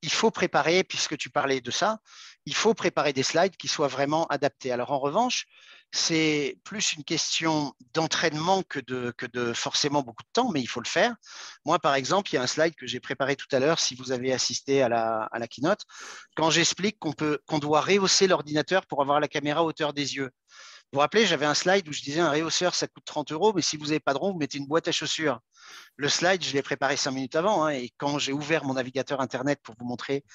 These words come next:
qu'on peut facilement partager sans temps d'attente, euh, Internet, rien du tout, et cetera,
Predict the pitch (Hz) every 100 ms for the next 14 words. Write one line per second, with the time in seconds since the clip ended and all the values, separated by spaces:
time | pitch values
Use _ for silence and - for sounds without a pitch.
0 | - - - 127 135 - 143 147 135 135
1 | 131 - 123 143 147 - 123 131 127 -
2 | 139 147 - - - _ 123 123 127 131
3 | - 120 120 139 - 120 123 117 - 139
4 | 143 120 - 113 131 214